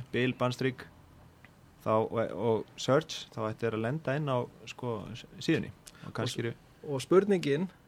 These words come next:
Speaker 2: er, hver samdi tónlist þáttarins? Nafn þess manns sem samdi tónlist þáttarins. Og nú er um að gera að fara á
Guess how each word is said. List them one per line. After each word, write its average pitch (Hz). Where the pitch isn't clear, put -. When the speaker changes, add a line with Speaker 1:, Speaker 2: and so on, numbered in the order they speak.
Speaker 2:
er, 135
hver 180
samdi 175
tónlist 165
þáttarins? 131
Nafn 165
þess 147
manns 156
sem 165
samdi 156
tónlist 127
þáttarins. 147
Og 135
nú 170
er 170
um 160
að 143
gera 135
að -
fara 151
á 131